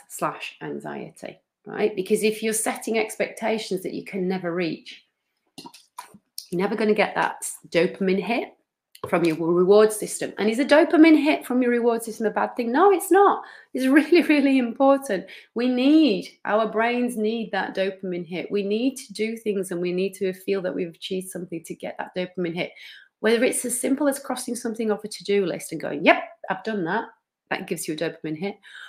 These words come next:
Or whether it's as simple as somebody giving you a compliment because of your new haircut, that's also gonna give you a dopamine hit. Both equally fine, as long as we don't get hung up on getting more and more and more of that, and that being our way of living.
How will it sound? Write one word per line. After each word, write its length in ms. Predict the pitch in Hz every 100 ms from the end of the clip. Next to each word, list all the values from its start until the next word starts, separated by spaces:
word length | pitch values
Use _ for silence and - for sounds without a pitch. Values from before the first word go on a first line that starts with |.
| -
Or 200 | - 269
whether 320 | 294 311 320 311
it's 240 | 392 -
as 120 | 262
simple 360 | - 269 269 240
as 260 | 226 -
somebody 260 | - 233 220
giving 300 | 214 214 220
you 160 | 208 196
a 40 |
compliment 680 | - 220 214 208 180 170 -
because 400 | 196 202 185 - -
of 140 | 175 -
your 100 | 175
new 240 | 185 190
haircut, 560 | 180 175 170 - - - _
that's 300 | - - -
also 480 | 185 185 180 - - -
gonna 180 | 180 175
give 200 | 160 180
you 200 | 175 165
a 40 | 175
dopamine 480 | 170 160 - 165 156
hit. 180 | 160 -
Both 180 | 214 220
equally 440 | - 220 - 180 180
fine, 340 | - 175 160
as 160 | - 170
long 140 | 208
as 100 | 233
we 80 | 240
don't 200 | 233 214
get 120 | 196
hung 320 | - - 202
up 320 | 175 220 - - _ - - - - - _ -
on 160 | 185 185
getting 300 | 190 185 175
more 200 | 175 175
and 120 | 175
more 180 | 170 160
and 120 | 160
more 200 | 160 156
of 120 | 156
that, 320 | - 180 214 - - _
and 180 | 180 170
that 260 | 190 185 -
being 200 | 170 160
our 120 | 151
way 180 | 156 156
of 100 | 151
living. 360 | 160 151 143